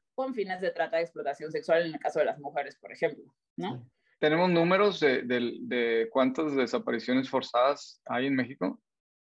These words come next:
Speaker 1: Sí, veintiocho diarias.
Speaker 2: ¿Veintiocho diarias?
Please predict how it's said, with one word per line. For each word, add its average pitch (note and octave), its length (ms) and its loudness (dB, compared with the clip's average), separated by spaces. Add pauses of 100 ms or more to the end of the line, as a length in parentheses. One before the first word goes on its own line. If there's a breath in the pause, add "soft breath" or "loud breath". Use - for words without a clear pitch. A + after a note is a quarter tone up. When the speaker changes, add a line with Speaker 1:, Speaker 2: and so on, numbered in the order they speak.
(160)
Speaker 1:
Sí, A3+ 300 2
veintiocho A3 500 4
diarias. G3 500 0 (1300)
Speaker 2:
¿Veintiocho G#3+ 560 -2
diarias? F#3+ 600 -2